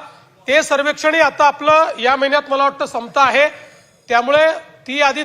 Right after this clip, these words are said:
तयार झाली की पुन्हा आपण नव्याने त्यांना त्या ठिकाणी पैसे मागणार आहोत. आणि म्हणून मला असं वाटतं की आता कुठलाच समाज हा सुटेल अशा प्रकारची परिस्थिती नाही. तथापि समजा कोणाचं नाव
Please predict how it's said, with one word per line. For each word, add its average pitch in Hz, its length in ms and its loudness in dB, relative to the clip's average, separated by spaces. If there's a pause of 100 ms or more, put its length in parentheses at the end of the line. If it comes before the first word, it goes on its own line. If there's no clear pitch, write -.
तयार 285 220 0
झाली 277 320 0 (640)
की 302 140 -8 (420)
पुन्हा 269 200 0
आपण 320 240 0
नव्याने 285 340 2
त्यांना 285 760 -2
त्या 240 180 -4
ठिकाणी 262 300 -4
पैसे 262 300 -4
मागणार 247 340 -2
आहोत. 233 160 0 (420)
आणि 240 120 -6
म्हणून 254 240 -4
मला 277 220 0
असं 285 180 0
वाटतं 285 320 -2
की 311 280 -4 (640)
आता 302 420 0 (120)
कुठलाच 339 540 -2
समाज 302 360 2 (800)
हा 277 120 2
सुटेल 277 460 0 (460)
अशा 294 220 0
प्रकारची 285 440 -4
परिस्थिती 269 480 -8
नाही. 285 160 0 (100)
तथापि 277 480 -2 (720)
समजा 240 300 -2
कोणाचं 294 480 -2
नाव 294 320 2